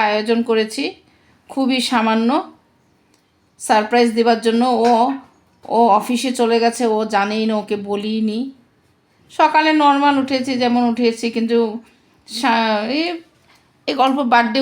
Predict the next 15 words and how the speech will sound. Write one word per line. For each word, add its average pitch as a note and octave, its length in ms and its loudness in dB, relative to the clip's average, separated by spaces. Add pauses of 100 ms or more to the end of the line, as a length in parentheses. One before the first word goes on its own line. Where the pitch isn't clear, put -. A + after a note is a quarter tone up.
উইশ C4 240 -2
টুইশ B3+ 180 -6 (140)
করলাম A#3 320 2 (960)
আমি A#3 160 2 (100)
আর A#3+ 80 -2 (100)
ছেলে A#3 300 -2
মিলে। A3 180 -2 (120)
ছেলে B3 200 2 (100)
রাত A#3+ 200 4
বারোটায় A3 400 2
করেছে, A3 340 -4
আমি G#3+ 100 -8 (140)
সকালে A3 320 -2 (100)
বললাম G#3 360 -4
ভোরবেলা। G3 440 -2